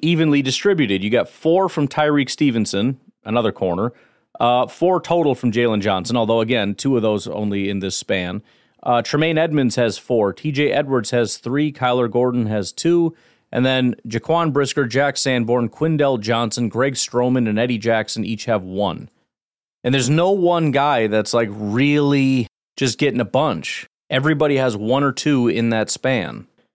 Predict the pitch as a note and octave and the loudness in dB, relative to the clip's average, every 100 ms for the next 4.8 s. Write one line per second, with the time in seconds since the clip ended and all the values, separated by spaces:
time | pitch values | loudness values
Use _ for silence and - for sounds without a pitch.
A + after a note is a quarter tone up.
0 | _ D#3 E3+ F#3+ F3+ E3 E3+ D#3 C3+ E3 | _ -2 0 2 4 2 2 0 2 0
1 | D#3 D3 C3+ D3+ D3 C#3+ C#3+ - C3+ - | 2 2 2 2 2 2 0 -2 -4 -2
2 | D3+ B2+ - - G3 C3 A2 A2 B2+ C#3+ | 0 0 -2 0 2 2 2 0 0 0
3 | C#3 C3+ C3 B2+ - C3+ A#2+ D3 D#3+ G2 | 2 2 2 2 0 -2 0 0 0 -4
4 | F#2+ D#3+ D#3+ E3 A3+ - - | -2 2 2 2 0 -2 -6